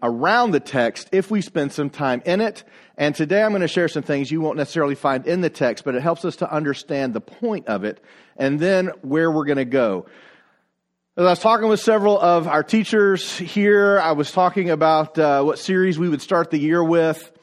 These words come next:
And this has been on my mind to do for a while. Uh, I wasn't sure this was the best time to do it, but at the same time, is there a better time to do a series about beginnings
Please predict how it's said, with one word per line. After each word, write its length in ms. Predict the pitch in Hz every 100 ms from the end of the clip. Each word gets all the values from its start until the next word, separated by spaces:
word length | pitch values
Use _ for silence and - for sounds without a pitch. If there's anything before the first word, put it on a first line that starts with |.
| _ _ - -
And 480 | 139 147 151 151 151
this 200 | 240 262
has 240 | 208 143
been 300 | 143 190 214
on 300 | 156 190 214
my 200 | 202 185
mind 380 | 180 180 175 -
to 100 | 151
do 240 | 135 180
for 220 | 170 143
a 60 | 131
while. 680 | 147 165 139 110 104 123 _ - - _ -
Uh, 260 | 135 143
I 80 | 139
wasn't 360 | 165 240 294 254
sure 160 | 240
this 180 | 214 202
was 120 | 190
the 80 | 165
best 300 | 160 190 180
time 240 | 185 165 147
to 100 | 135
do 300 | 135 214 147
it, 260 | 135 117
but 420 | 202 214 147 - -
at 80 | 143
the 80 | 151
same 320 | - 262 277
time, 480 | - 147 135 135 - - _ _ _ _ _ -
is 280 | 320 294
there 180 | 208 156
a 80 | 143
better 300 | 131 120 113
time 280 | 127 117 113
to 120 | 131
do 120 | 127
a 60 | 120
series 560 | - 156 143 135 127 - _ _ -
about 340 | 127 135 127
beginnings 760 | 127 123 143 117 110 113 -